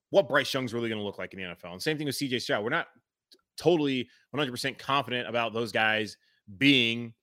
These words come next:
the end-all, be-all. We'll see how it pans out in the end. But he said the Panthers need to go ahead and select their quarterback now and find their quarterback and identify that guy now, especially Scott Fitterer, 'cause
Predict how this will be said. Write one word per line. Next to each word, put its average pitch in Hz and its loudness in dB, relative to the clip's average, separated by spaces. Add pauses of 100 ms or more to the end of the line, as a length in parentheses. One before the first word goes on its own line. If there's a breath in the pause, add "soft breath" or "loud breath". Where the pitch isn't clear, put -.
(320)
the 127 4
end-all, 117 4
be-all. 127 -2 (500)
We'll 175 4
see 180 0
how 147 6
it 113 -6
pans 131 -4
out 135 2
in 104 -12
the 101 -6
end. 147 -6 (280)
But 165 -2
he 185 -2
said 143 0 (200)
the 127 -8
Panthers 190 -2
need 175 -2
to 165 -2
go 160 2
ahead 143 4
and 127 -8
select 127 -2
their 117 -10
quarterback 110 -4
now 98 -4
and 82 -18
find 123 -2
their 110 -4
quarterback 104 -10
and 101 -8
identify 101 -8
that 90 -10
guy 90 -6
now, 110 -4 (440 soft breath)
especially 123 -2
Scott 101 -6
Fitterer, 180 -2 (640)
'cause - -8